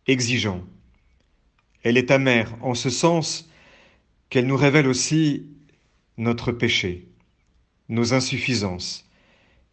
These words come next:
qu'elle secoue nos tiédeurs et nos lâchetés. Pour terminer, on pourrait dire,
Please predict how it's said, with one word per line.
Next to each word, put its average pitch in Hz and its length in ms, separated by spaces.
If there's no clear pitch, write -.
qu'elle 120 120
secoue 156 680
nos 117 140
tiédeurs 117 580
et 101 60
nos 107 100
lâchetés. 110 580
Pour 104 140
terminer, 123 640
on 104 100
pourrait 123 280
dire, 123 380